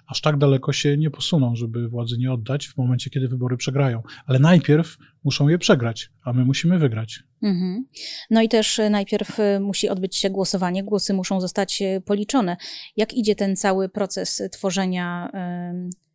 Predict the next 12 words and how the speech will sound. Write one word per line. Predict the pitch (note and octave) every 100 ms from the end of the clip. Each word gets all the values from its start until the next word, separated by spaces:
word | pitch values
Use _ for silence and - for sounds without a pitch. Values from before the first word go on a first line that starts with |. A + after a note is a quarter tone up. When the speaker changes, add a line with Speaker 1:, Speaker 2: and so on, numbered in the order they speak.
| _
Speaker 2:
jak | F3+ -
to |
się | - F#3
nazywało? | F3+ F3+ A#3+ E4 C#4
Ruch | G3+
Speaker 1:
Obywatelski | G3 C3+ C#3 - D#3 A3
Speaker 2:
ochrony? | B3 D3+
Speaker 1:
Ruch | -
Kontroli | - C3 D3 C3+
Wyborów. | A#2+ A#2 C#3 A3
Speaker 2:
No | C#4
właśnie, | A3+ E3 -